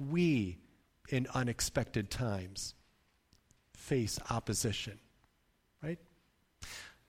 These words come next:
So the author of Hebrews here is giving us sort of a game plan for what that looks like, to walk with God, a race that requires perseverance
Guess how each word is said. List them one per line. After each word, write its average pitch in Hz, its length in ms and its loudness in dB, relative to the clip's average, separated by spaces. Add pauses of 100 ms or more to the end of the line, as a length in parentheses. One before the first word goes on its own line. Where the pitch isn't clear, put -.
(180)
So - 160 4
the 190 140 8
author 233 280 6
of 208 100 0
Hebrews 175 360 4
here 156 160 0
is 131 220 0
giving 165 420 4
us 127 100 6
sort 202 300 2
of 190 100 4
a 156 80 8
game 143 520 4
plan 120 340 4
for 117 160 0
what 117 240 2
that 117 220 4
looks 117 240 0
like, 90 300 -4 (800)
to 151 120 0
walk 147 580 0 (560)
with 135 260 -2
God, 104 460 0 (800)
a 139 80 0
race 131 460 0
that 127 220 -2
requires 120 840 0 (400)
perseverance 113 1160 0